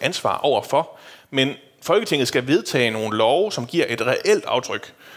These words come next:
når der er noget, som hele Danmark skal gøre. Det, det er der, indsatsen skal lægges.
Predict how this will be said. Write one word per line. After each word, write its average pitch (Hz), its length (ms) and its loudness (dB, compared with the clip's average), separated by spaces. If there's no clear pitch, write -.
når 135 200 4
der 110 60 4
er 110 60 4
noget, 123 200 4
som 120 100 -2
hele 131 140 2
Danmark 120 240 0
skal - 100 -12
gøre. 98 160 2
Det, 135 260 0
det 147 100 2
er - 40 -16
der, 190 200 4
indsatsen 110 460 -4
skal - 200 -2
lægges. - 440 -2